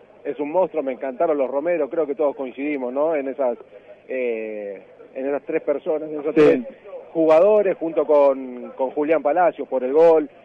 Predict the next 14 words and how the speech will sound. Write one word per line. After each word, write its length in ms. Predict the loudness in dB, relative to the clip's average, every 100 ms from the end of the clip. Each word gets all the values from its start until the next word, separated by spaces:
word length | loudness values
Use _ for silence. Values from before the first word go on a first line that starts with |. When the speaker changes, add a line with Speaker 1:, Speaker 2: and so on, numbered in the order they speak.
| -20 -12
Speaker 1:
y, 460 | -8 -6 -8 -10 -8
Speaker 2:
Y 120 | -4
el 80 | 2
Speaker 1:
todo. 120 | 4
Speaker 2:
relato 280 | 6 6 4
de 80 | 4
Germán, 400 | 0 -2 -4 -6
¿no? 140 | -2
Speaker 1:
Y 40 |
el 80 | 0
relato 280 | 2 2 2
de 60 | 0
Germán, 360 | 0 2 0
claramente. 640 | 0 0 2 0 0 -4